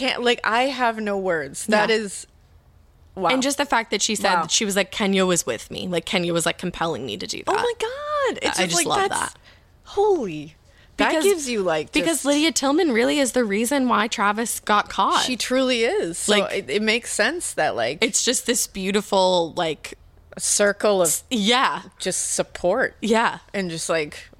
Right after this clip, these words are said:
Speaker 1: wow,
Speaker 2: Yeah.
Speaker 1: wow. <laughs> I'm just, like, amazed.
Speaker 2: Right. And I'm so happy that he got life in prison and it wasn't one of those things
Speaker 1: I am
Speaker 2: where, like,
Speaker 1: too.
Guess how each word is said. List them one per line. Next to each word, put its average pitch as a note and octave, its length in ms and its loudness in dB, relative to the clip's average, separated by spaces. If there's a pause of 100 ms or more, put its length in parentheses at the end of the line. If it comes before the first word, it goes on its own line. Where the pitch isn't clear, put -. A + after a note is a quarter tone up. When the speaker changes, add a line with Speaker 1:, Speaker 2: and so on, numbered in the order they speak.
(180)
Speaker 1:
wow, G3 680 -4
Speaker 2:
Yeah. F3+ 120 -2
Speaker 1:
wow. G4 520 4
<laughs> F#3 40 4
I'm B3 100 4
just, F4 400 -4
like, F#4+ 220 -2
amazed. B3 680 -4
Speaker 2:
Right. F#3 300 2
And G3+ 140 0
I'm G#3 80 0
so F#3+ 180 0
happy F3 300 -2
that E3 140 -4
he E3+ 100 -6
got C#3+ 160 -2
life C#3+ 200 -2
in F#3 120 -6
prison D#3 320 -6
and D3+ 100 -6
it - 100 -6
wasn't F3 260 -4
one D#3+ 120 -6
of C3 60 -4
those D3 180 -2
things E3+ 180 -2
Speaker 1:
I G3 100 0
am F#3 80 -2
Speaker 2:
where, F3+ 120 -4
like, D3+ 240 0
Speaker 1:
too. D3+ 60 -8